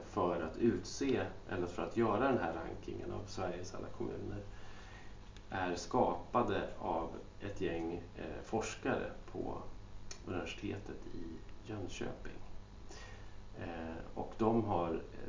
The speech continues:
då liksom radat upp ett antal, eh, vad ska man säga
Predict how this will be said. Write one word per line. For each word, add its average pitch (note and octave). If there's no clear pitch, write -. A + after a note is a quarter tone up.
då -
liksom -
radat A#2+
upp -
ett G#2+
antal, F2
eh, -
vad A2+
ska -
man -
säga -